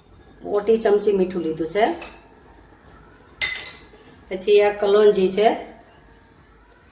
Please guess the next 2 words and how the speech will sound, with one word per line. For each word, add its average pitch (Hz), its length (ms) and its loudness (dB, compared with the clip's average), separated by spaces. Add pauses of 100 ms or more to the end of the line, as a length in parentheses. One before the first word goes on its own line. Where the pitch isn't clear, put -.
(2000)
એ 196 80 -4
નાખીશું. 185 680 -2